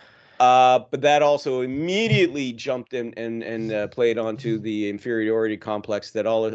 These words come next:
all, all, you know, Calgarians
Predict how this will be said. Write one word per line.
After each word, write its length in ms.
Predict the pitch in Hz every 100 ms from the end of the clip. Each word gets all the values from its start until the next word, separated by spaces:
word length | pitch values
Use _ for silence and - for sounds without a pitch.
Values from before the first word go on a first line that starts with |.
| -
all, 240 | 131 135 -
all, 440 | 139 143 135 117 _ _
you 140 | 117
know, 260 | 110 104 101 104
Calgarians 600 | 120 110 110 107 107 113